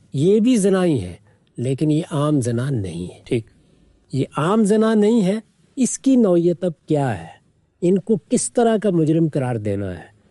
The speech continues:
Speaker 1: ان کو کیا سزا دینی ہے؟
Speaker 2: ہم۔
Speaker 1: اس معاملے کو اللہ تعالیٰ نے معلق کر دیا۔ یہ فرمایا کہ ہم اب ان کے بارے میں بتائیں گے۔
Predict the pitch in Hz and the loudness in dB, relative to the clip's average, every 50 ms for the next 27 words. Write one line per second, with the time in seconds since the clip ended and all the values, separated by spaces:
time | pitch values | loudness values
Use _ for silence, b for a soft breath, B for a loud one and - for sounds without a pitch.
0 | _ _ - - 233 226 240 214 - - 254 180 - - 214 202 180 - - 151 | _ _ -8 -2 0 2 2 2 2 2 0 0 2 0 0 0 0 -2 -2 -2
1 | 123 117 110 107 98 98 87 90 90 87 80 - - _ - - 135 120 98 - | -2 -2 -4 -4 -6 -8 -10 -10 -12 -14 -16 -18 -20 _ -10 -8 -6 -6 -8 -10
2 | _ - - 214 170 147 - - 127 127 131 143 151 165 175 190 185 156 - 170 | _ -6 -2 -2 -2 -2 -2 -4 -2 0 0 0 2 2 2 2 0 0 -2 -2
3 | 151 135 135 139 135 123 - 127 131 143 170 180 170 156 147 170 196 214 - b | 0 0 0 0 -2 -4 -4 -4 -2 0 0 0 0 0 0 0 -2 -2 -6 b
4 | b b b b b - 131 131 160 190 202 202 202 185 139 _ - - 95 87 | b b b b b -4 -2 0 2 2 4 2 2 0 -2 _ -10 -10 -10 -10
5 | 78 101 98 98 - _ _ - 156 143 143 - - 135 123 113 117 123 143 160 | -12 -14 -16 -16 -18 _ _ -8 -4 -4 -4 -4 -4 -6 -4 -4 -4 -2 -2 -2
6 | 185 170 - 185 151 - - - - 202 247 262 254 233 202 196 185 160 165 160 | -2 -2 -2 -4 -4 -4 -6 -6 -2 0 2 2 2 0 -2 -2 -2 0 0 0
7 | 156 143 160 139 123 117 113 110 117 117 135 151 123 113 107 - 95 95 104 101 | 0 0 -2 -4 -2 -2 -4 -4 -2 -2 -2 -2 -2 -4 -6 -8 -8 -10 -8 -8
8 | 98 95 | -10 -10